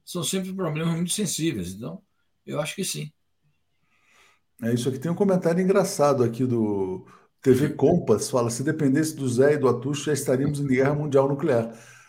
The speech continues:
Speaker 2: Se tem dois jornalistas comprometidos com a paz mundial, somos eu e o Zé Reinaldo, viu? <laughs> Pra falar a verdade.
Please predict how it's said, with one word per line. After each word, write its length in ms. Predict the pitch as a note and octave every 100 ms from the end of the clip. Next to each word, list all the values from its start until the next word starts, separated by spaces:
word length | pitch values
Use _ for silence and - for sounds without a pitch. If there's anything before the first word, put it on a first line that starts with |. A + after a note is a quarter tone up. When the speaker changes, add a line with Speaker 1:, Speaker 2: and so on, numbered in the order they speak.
| _
Speaker 2:
Se 180 | - -
tem 240 | F#3+ G3 D3
dois 260 | F#3+ A#3
jornalistas 720 | G3+ F3+ F3 C3+ D3 - -
comprometidos 640 | - D3 D#3 D3+ C3 D3 B2
com 100 | C#3+
a 100 | -
paz 260 | D3 C#3+
mundial, 340 | D3 C3+ C3+ D#3+
somos 360 | F#3 E3+ C3
eu 80 | C#3+
e 40 |
o 60 | E3+
Zé 120 | F#3
Reinaldo, 480 | F#3 A3 E3+ C3 A#2+
viu? 240 | A2+ B2+ - -
<laughs> 160 | -
Pra 160 | - A#2+
falar 280 | D3 B2 C#3
a 40 |
verdade. 640 | C#3+ C#3+ A2+ A2+ - -